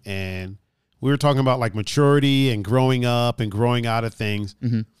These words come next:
Speaker 1: And I realized I stopped growing up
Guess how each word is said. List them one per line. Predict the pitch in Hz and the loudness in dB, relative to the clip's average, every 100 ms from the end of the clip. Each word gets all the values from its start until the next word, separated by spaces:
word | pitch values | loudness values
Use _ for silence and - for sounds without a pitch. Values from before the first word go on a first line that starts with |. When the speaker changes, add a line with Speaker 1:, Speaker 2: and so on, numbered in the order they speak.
| _ _ _ | _ _ _
Speaker 1:
And | 139 135 131 131 127 | -4 -2 -2 -4 -6
I | - 147 202 226 | -4 0 0 2
realized | 202 143 160 165 110 117 117 107 - _ | 2 4 4 2 0 0 -2 -4 -10 _
I | 120 175 302 | -4 -2 -2
stopped | - - - 135 156 160 - _ | -4 -6 -4 -2 -4 -6 -20 _
growing | 117 98 131 139 127 104 - | -12 -2 2 2 0 -4 -4
up | 107 156 - | -2 -2 -4